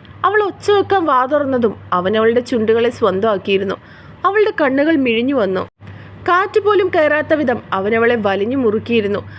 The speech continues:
അവൻ്റെ ശക്തിക്ക് മുൻപിൽ അവൾക്കൊന്നും ചെയ്യാൻ പറ്റാതെയായി. അവളുടെ ഒരു കൈ അവൻ്റെ ഷർട്ടിൽ ചുളിവുകൾ തീർത്തു. ഏറെ നേരത്തെ ചുംബനത്തിനൊടുവിൽ അവൻ അവളെ വിട്ടുമാറി. അവളുടെ കണ്ണുകൾ നിറഞ്ഞൊഴുകി. അത് കണ്ടതും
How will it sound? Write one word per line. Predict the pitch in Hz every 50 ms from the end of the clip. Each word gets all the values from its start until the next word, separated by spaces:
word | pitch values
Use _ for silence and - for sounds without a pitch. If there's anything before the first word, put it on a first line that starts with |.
| - - - -
അവൻ്റെ | - 208 202 208 220 214
ശക്തിക്ക് | 233 - 277 240 - - 254 240 277
മുൻപിൽ | 254 254 254 247 233 254 240
അവൾക്കൊന്നും | 240 240 240 240 - 269 226 233 247 269 294 277
ചെയ്യാൻ | - 294 254 247 240
പറ്റാതെയായി. | 220 220 208 - 220 208 202 208 208 196 190 - - - - - - - -
അവളുടെ | - 320 349 381 370 403 392 381
ഒരു | 359 359
കൈ | 381 392 392 392
അവൻ്റെ | 359 330 330 320 320 311 -
ഷർട്ടിൽ | 311 269 247 - 277 285
ചുളിവുകൾ | 233 - - 247 220 214 214 240 233 240 254
തീർത്തു. | 220 - 208 190 185 - - - - - - - - - - -
ഏറെ | 214 220 226 220 240
നേരത്തെ | 247 247 247 247 240 226 285
ചുംബനത്തിനൊടുവിൽ | 240 - 294 269 240 247 254 254 233 240 277 277 240 233 233 233 247 - - - -
അവൻ | 196 196 208 226 233
അവളെ | 226 220 226 220
വിട്ടുമാറി. | 208 196 - - 226 220 214 196 190 190 - - - - - - - - -
അവളുടെ | 311 339 381 359 403 -
കണ്ണുകൾ | - 359 320 330 349 349 349 339
നിറഞ്ഞൊഴുകി. | 285 262 247 233 233 240 269 277 247 214 202 196 208 190 - - - - - -
അത് | 190 196 202 240
കണ്ടതും | 247 262 247 226 240 226 233 -